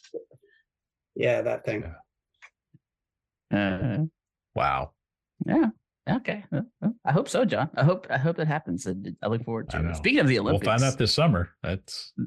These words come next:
Speaker 3: it, it was a crime to leave Braun off that roster, that, that forty-one, you know, selection committee or whatever they have right there. It, it was a crime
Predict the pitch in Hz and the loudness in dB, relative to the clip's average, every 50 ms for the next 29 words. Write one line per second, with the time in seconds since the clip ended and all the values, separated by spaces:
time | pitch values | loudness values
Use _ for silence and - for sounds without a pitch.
0 | - - - - - 131 107 147 175 202 185 156 - 143 123 - - - 135 139 | -4 -4 -4 -2 -2 0 0 2 2 2 2 2 2 0 -2 -4 -2 0 2 4
1 | 170 277 269 143 113 110 107 110 110 - 139 123 120 139 139 127 113 98 117 113 | 4 4 4 2 2 2 2 0 0 0 0 0 2 4 2 2 2 0 0 2
2 | 110 123 151 139 113 107 104 101 107 110 - _ _ _ _ _ _ _ - 110 | 2 4 4 4 2 2 2 0 0 -2 -4 _ _ _ _ _ _ _ 0 2
3 | 117 120 117 113 - - 117 107 85 76 95 101 135 175 - - - 90 113 104 | 2 2 2 0 0 0 2 2 0 0 0 2 2 2 0 -2 -4 -6 -6 -8
4 | - _ _ _ _ _ - 113 120 113 113 - - - 101 85 113 - - - | -12 _ _ _ _ _ 0 0 0 0 0 -4 -2 0 2 2 0 0 -2 0
5 | 139 127 131 131 127 123 127 123 123 123 120 120 120 117 113 113 120 123 120 117 | 2 4 4 4 4 4 4 4 4 4 4 6 6 4 4 2 2 2 2 2
6 | 110 107 107 110 104 - - - 127 107 104 123 - - 131 110 - - 107 107 | 4 2 2 0 -2 -4 -4 0 2 2 2 2 2 2 2 2 2 2 2 2
7 | 107 107 110 107 110 107 120 139 127 113 110 107 107 107 107 110 110 107 107 - | 2 2 2 0 2 2 2 2 2 2 2 2 2 0 0 0 0 0 0 0
8 | 113 110 104 - 107 104 104 107 117 - - 131 139 - - 151 180 208 285 - | -2 -2 -2 0 0 2 2 2 0 0 -2 -4 -4 0 2 2 4 4 4 4
9 | - 202 294 262 160 117 - | 4 4 4 4 4 2 0